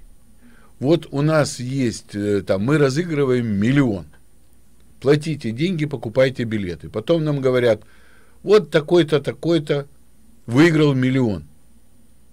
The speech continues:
И вот иди знай, он выиграл этот миллион. Или не полу-, по-, или не выиграл. Ты понимаешь, вот такая вот какая-то ерунда, какая-то игра в лотерею.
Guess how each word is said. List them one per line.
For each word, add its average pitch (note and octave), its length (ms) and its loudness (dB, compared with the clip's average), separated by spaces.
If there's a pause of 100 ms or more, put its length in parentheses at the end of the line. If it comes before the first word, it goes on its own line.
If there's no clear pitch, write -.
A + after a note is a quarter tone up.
И C3+ 80 0
вот C3+ 240 0 (320)
иди C3+ 320 -4
знай, C#3 320 -4
он C#3+ 260 -2
выиграл F#2+ 480 -2
этот E2+ 320 -10
миллион. F2 520 -8 (600)
Или G#3 300 0
не A#2+ 140 0
полу-, G2 320 -4
по-, G2 180 -6
или F#2+ 400 -6
не F#2 160 -6
выиграл. F#2+ 480 -6
Ты G#2 120 -8
понимаешь, C3+ 420 -2
вот G#2+ 180 -6
такая C#3 300 -4
вот A#2 120 -6
какая-то A#2+ 360 -2 (440)
ерунда, D3+ 680 2
какая-то C3 460 -2
игра A2 360 0
в C#3+ 100 -4
лотерею. A2+ 680 -4